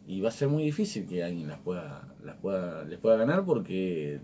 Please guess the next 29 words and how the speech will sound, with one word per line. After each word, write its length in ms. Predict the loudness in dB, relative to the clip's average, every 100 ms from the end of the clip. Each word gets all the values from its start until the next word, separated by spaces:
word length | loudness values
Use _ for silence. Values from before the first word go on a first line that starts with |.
| -6
tienen 220 | 0 2 4
laburo. 360 | 6 6 6 0
Cuando 200 | -4 2
vos 200 | 4 4
trabajás, 580 | 0 0 0 2 2 0 -12 -20 -20 -20 -20 -12
eh, 220 | -6 -4 -2
los 120 | 0
frutos 300 | 0 2 2
después 200 | 4 4
salen. 420 | 4 4 0 -8
Y, 500 | -8 -10 -10 -10 -8
y 20 |
bueno, 200 | -4 -4 -6 -16 -20 -20 -20 -20 -20 -12 -8
las 140 | -8
profe, 680 | 2 6 8 8 6 2 2 -6 -2
primero 300 | 6 8 8
forman 720 | 4 2 2 0 -4 -6 -10 -18 -20 -8
personas 600 | -4 0 2 4 2 0
y 80 | -4
después 320 | -4 -2 -2
jugadoras. 460 | 0 -2 -2 -6 -12 -2
Es 80 | 0
lo 100 | 2
primero 240 | 2 2
que 60 | 0
te 120 | 0
inculcan 400 | -2 -2 -4 -4
en 180 | -6 -8
River. 200 | -10 -12